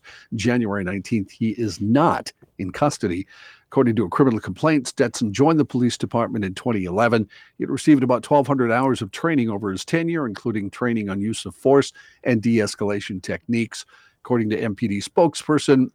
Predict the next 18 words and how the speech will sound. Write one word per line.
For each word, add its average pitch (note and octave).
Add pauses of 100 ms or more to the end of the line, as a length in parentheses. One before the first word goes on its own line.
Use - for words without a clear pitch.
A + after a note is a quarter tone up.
Sergeant A2
Garrett A#2
Parton, D3 (240)
Stetson A#2+
left D#3+
the B2
department G2
August G2+
twelfth. C#3 (360)
M G2+
P A2+
D G#2
did F#2
not G#2+
have G#2+
a F#2+
comment C#3+
regarding F#2+